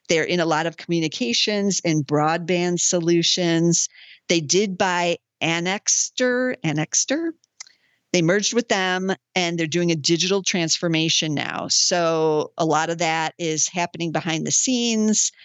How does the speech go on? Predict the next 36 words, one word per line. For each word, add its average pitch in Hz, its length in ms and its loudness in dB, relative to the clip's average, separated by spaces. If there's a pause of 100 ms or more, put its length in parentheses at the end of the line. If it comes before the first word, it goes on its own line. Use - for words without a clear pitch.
(380)
and 165 220 0
management, 160 800 0
you 170 100 0
know, 147 140 0
coming 165 340 0
and 151 120 -2
going 180 340 2
a 170 40 2
little 170 220 2
bit 160 320 0
with 151 280 -2 (100)
some 156 300 0
of 143 220 -4
the, 147 680 2
uh, - 540 -2 (100)
you 156 100 2
know, 101 240 -2
merger 170 880 0 (180)
issues - 800 -2
that 151 140 2
are 151 60 0
going 151 320 -2
on. - 260 -8 (300)
But 208 340 2
in 175 140 -4
the 165 80 -4
first 269 300 -2
quarter, 254 300 2
they 185 140 -2
had 156 380 -6
record 190 360 -2
net 196 220 -2
sales, - 680 -2
up 175 180 -2
twenty-two 190 560 -2
percent 190 600 -2